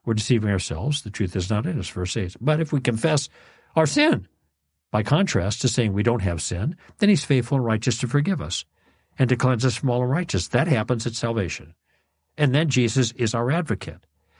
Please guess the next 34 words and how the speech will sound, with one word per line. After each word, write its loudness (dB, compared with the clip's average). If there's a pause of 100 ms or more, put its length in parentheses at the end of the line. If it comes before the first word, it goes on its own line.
(220)
So 0
notice 2
that -2
chapter, 0 (380)
uh, 2
one 2
indicates 0
that -2
those 2
who 2
are 4
not -2
confessing 0
that 2
they -2
have 0
sin 0
are 2
not 0 (100)
under 2
the 0 (160)
cleansing 0 (840)
that 2
such 0
acknowledgement 0
before -2 (200)
God 0
provides. -2 (320)
So 2
therefore, 2
they 2
cannot 0
be 2
under 0